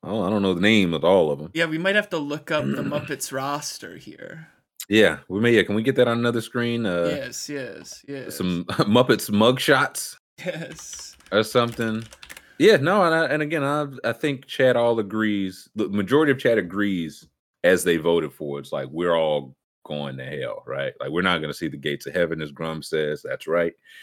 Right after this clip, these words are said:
Speaker 1: M J says this family's about to be torn apart. Also right.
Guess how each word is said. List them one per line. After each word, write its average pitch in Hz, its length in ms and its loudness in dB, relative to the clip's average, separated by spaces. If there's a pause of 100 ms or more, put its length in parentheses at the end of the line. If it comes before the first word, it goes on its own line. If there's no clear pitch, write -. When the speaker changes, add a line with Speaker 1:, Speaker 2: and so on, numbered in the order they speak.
(220)
Speaker 1:
M 104 160 2
J 104 200 6
says 98 280 4
this 90 120 -4
family's 87 240 2
about 78 160 2
to 76 80 -12
be 73 100 -4
torn 67 300 -10
apart. 101 400 4 (140)
Also 64 380 -4
right. 107 440 2